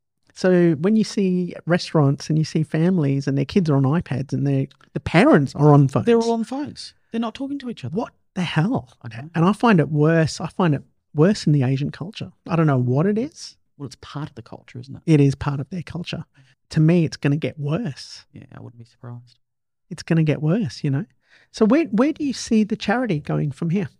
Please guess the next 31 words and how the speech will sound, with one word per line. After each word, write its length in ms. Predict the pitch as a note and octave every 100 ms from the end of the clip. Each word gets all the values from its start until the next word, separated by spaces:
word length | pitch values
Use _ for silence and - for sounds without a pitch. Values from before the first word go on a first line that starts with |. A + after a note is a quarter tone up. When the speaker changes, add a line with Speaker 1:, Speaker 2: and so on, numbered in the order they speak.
| _ _ - _ _ _ _ _ C4+
Speaker 2:
Um, 440 | C4 C4 C4+ B3+ - F3+ - - _ _
in 140 | C4 A#3
the 140 | F#3
interim, 320 | F3+ - E3
we'll 100 | D3+
just 160 | D3+ -
keep 220 | - -
doing 200 | C#3 C#3
what 140 | C#3 -
we're 60 |
doing. 320 | B2 E3+ E3 - _ -
Speaker 1:
I 40 | C#3+
Speaker 2:
You 60 |
know, 80 | B2
Speaker 1:
think 100 | B2+
so. 40 | C3
Speaker 2:
every 160 | C#3+
Tuesday 400 | C#3+ - D3 C#3+
night, 460 | C3+ C3 C3 - - _ _ _ _ _ -
we 80 |
feed 300 | C3+ C3 B2+
between 280 | A2+ - C3
a 40 | B2
hundred 280 | C#3 C#3
and 80 | C3
fifty 300 | - C3+ -
and 80 | B2
two 160 | - C3
hundred 240 | C3+ C3
folks. 640 | - C#3+ C#3 _ - -
Speaker 1:
Wow. 80 | -